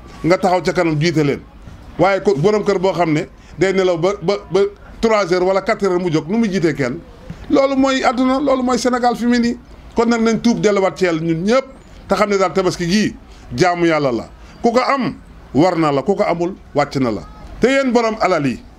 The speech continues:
ñi nga xam ne am ngeen xaalis, ngir Yàlla ak Yonent bi, dimbale leen ñi amul. Jaamu leen Yàlla ci Tabaski gi.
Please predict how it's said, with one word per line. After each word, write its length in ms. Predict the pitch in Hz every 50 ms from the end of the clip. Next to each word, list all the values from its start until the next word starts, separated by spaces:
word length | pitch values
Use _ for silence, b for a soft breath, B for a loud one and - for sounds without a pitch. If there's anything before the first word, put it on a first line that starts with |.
| - - - - - -
ñi 60 | 233
nga 80 | 262 247
xam 160 | 196 214 202
ne 60 | 190
am 120 | 151 156 165
ngeen 140 | 147 143 135
xaalis, 440 | - - 131 113 101 90 - - - - - - - - - - - - - - - - - - - - - - - - - - - - - - - -
ngir 140 | 180 196 226
Yàlla 260 | 214 202 190 180 170 156
ak 80 | 147
Yonent 260 | 147 143 135 127 123
bi, 140 | 127 123 147
dimbale 380 | 175 226 311 330 330 311 285 269
leen 160 | 247 220 196
ñi 100 | 190 185
amul. 240 | 139 127 120 104 - - - - - - - - - - - - - - - - - - - -
Jaamu 260 | 117 196 240 254 247 254
leen 160 | 254 247 240
Yàlla 200 | 240 240 240 240
ci 60 | 220 233
Tabaski 300 | - 254 233 220 196 196 208
gi. 220 | 233 247 240 240